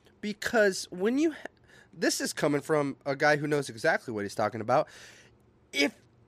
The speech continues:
they're not in their usual space, they're not going to fall asleep right away at the normal bedtime,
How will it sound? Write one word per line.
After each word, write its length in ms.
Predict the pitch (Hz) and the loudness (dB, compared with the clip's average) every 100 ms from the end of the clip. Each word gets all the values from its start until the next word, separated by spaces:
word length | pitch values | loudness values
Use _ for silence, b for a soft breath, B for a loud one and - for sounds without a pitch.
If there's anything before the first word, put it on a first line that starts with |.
| _ | _
they're 260 | 165 220 208 | 2 6 8
not 540 | 196 180 185 226 240 - _ _ _ | 6 4 4 4 2 -4 _ _ _
in 400 | 185 190 196 208 - | 4 6 6 2 -6
their 240 | 147 165 | 2 2
usual 720 | 151 131 175 175 196 185 185 - | 2 2 0 2 4 4 2 -2
space, 640 | - - - 151 208 - - | -8 -2 4 4 4 -2 -10
they're 260 | 120 139 143 | 0 4 4
not 380 | 127 151 185 147 | 6 4 2 0
going 220 | 156 135 | 0 0
to 60 | 110 | -4
fall 440 | - - 98 147 | -6 -2 2 2
asleep 420 | 185 - 208 208 | 0 -2 -4 2
right 180 | 208 208 | 4 6
away 300 | 208 208 220 | 4 2 2
at 140 | 208 | 0
the 80 | 214 | 0
normal 280 | 214 214 214 | 2 2 2
bedtime, 480 | 220 220 233 233 | 0 0 2 2